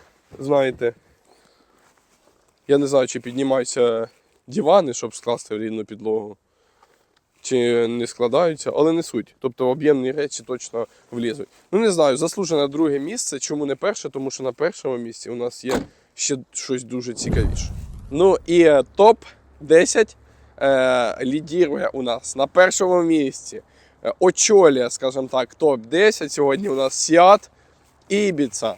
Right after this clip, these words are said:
Seat Ibiza — прекрасний автомобіль, який, е, привертає увагу як ззовні, а коли ви сядете всередину, ви не захочете потім сідати на автомобілі такого класу, тому що це дійсно кайф.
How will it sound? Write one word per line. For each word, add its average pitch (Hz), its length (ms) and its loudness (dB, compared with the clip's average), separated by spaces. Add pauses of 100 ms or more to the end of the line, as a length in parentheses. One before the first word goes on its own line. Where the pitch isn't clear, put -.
(120)
Seat 160 540 0
Ibiza — 143 280 -8
прекрасний 156 580 -2
автомобіль, 139 380 -2
який, 156 380 -2 (320)
е, 131 340 2
привертає 156 520 2
увагу 139 540 0
як 135 300 0
ззовні, 147 600 0
а 175 100 -14
коли 156 220 0
ви 151 140 0
сядете 143 400 -2
всередину, 160 600 -2 (220)
ви 185 220 2
не 180 120 0
захочете 147 540 -4
потім 135 360 -6
сідати 131 360 -4
на 123 80 -4
автомобілі 135 460 -4
такого 127 380 -6
класу, 190 340 -6 (400)
тому 139 200 -2
що 139 120 -8
це - 160 -10
дійсно 156 500 -6 (320)
кайф. 123 340 0